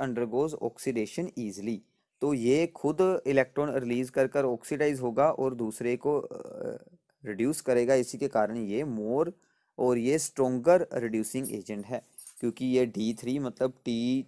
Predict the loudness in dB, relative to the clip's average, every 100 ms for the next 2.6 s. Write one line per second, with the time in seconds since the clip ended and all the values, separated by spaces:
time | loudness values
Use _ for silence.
0 | -4 -2 0 0 0 0 -2 -2 -4 -8
1 | _ -8 -4 -2 -4 -4 -4 -4 -8 -6
2 | -4 -4 -2 0 0